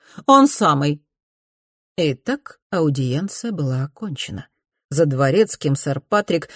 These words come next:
проследовал в другой конец коридора и оказался в небольшой комнате, смежной со спальней, где лежал лорд Холчестер. Дверь между комнатами была закрыта. За столом у окна сидел джентльмен и что-то писал.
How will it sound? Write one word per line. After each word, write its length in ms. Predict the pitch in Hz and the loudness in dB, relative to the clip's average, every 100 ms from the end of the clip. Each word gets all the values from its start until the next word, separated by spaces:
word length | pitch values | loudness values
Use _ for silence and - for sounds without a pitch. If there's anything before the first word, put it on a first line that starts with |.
| - - | -18 -2
проследовал 600 | 185 - 247 214 202 190 | 0 2 2 2 2 2
в 60 | |
другой 340 | 156 160 185 180 | 2 2 2 2
конец 380 | 151 151 135 - | 0 0 -2 -4
коридора 640 | 131 131 131 214 214 214 - _ | -4 -4 0 2 2 0 -6 _
и 80 | 175 | 0
оказался 560 | 151 143 143 165 - | 2 0 0 -2 -2
в 60 | 139 | 0
небольшой 540 | 143 139 143 - 160 | 2 2 0 -2 -4
комнате, 600 | 156 170 113 - - - - _ _ | -4 -6 -6 -10 -14 -16 -18 _ _
смежной 500 | - 214 135 123 113 | -2 0 0 -2 -4
со 160 | 123 | -6
спальней, 640 | 117 - 175 165 143 131 - - | -6 -4 0 2 2 0 -4 -6
где 160 | 147 156 | 0 4
лежал 380 | 143 156 147 135 | 4 2 2 2
лорд 280 | 135 131 | 0 -2
Холчестер. 800 | - 156 156 - - - - - _ _ _ _ _ | -8 -10 -10 -10 -10 -10 -12 -20 _ _ _ _ _
Дверь 320 | 156 151 269 | -2 2 2
между 320 | 269 226 156 147 | 2 0 -2 -2
комнатами 580 | 143 165 208 - 220 | -4 -2 -4 -2 -2
была 360 | 185 139 117 113 | -2 -2 -2 -4
закрыта. 600 | 147 151 - - - 117 _ _ _ 135 | -6 -8 -10 -12 -14 -18 _ _ _ -2
За 160 | 147 | 0
столом 460 | - 139 131 170 151 | 0 -2 -2 0 0
у 60 | |
окна 280 | 143 - 165 | -2 -4 -6
сидел 320 | - 139 123 | -6 -4 -4
джентльмен 600 | 117 131 175 180 165 165 160 | -4 -4 -4 -4 -4 -2 -4
и 20 | |
что-то 320 | - 170 170 | -4 -6 -6
писал. 520 | - 202 - 247 127 | -6 -6 -4 -2 -2